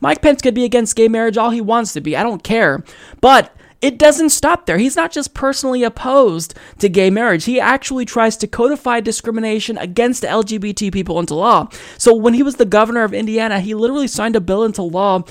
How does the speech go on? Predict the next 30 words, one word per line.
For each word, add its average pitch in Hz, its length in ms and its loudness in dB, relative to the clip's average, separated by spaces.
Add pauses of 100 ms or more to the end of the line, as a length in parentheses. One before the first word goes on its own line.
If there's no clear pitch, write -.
(180)
that 185 140 0
made 220 240 0
it - 180 -4
legal 208 520 -2
for 202 140 -2
businesses 233 580 0
to 214 100 -4
be 202 160 0
able 202 180 0
to 208 140 -8
discriminate 247 580 -4
against 262 560 0
members 220 380 0
of 185 120 -4
the 185 80 -2
L 190 160 0
G 185 140 -6
B 185 140 -6
T 185 160 -6
community. 202 640 -2
So - 160 2
his 240 120 4
personal 285 380 -2
beliefs 220 340 -6
may 233 140 -6
be 277 180 -6
inherently 226 520 -6
wrong 185 600 0
and 160 300 -6
bigoted, 202 420 2